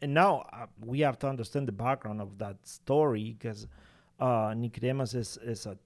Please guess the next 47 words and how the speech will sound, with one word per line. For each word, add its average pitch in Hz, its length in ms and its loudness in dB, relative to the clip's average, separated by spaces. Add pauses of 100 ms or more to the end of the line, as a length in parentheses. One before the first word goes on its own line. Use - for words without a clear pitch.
teacher 160 460 -4
of, 120 440 2 (640)
of 107 200 -4
the 117 80 2
law, 135 280 6
of 104 120 -2
the 110 80 0
Bible 117 580 -2
at 107 160 -8
the 107 80 -8
time. 131 380 -4
So 110 260 -8 (380)
he 131 160 2
knew 151 680 4
all 135 360 4
the 127 400 -4 (100)
theological 127 1400 2 (320)
aspects 120 640 0
of 104 260 -6
the 110 100 0
law. 113 300 2
He 113 200 -6
kn-, 123 260 -2
he 123 140 -4
understood 117 800 0 (380)
the 117 140 6
law. 120 260 6
He 104 160 -2
was 123 280 0
one 127 160 -2
of 107 120 -6
the 110 80 -6
teachers 139 480 -6
of 107 160 -6
it. 110 140 -6
And, 110 220 -6 (400)
and 120 260 0
Jesus 143 340 -2
has 131 200 -6
to 131 100 -2
come 131 360 0
and, 113 220 -2
and 117 320 -6
clean 131 280 0
up 127 220 2
his 104 160 -10
mind, 110 520 -2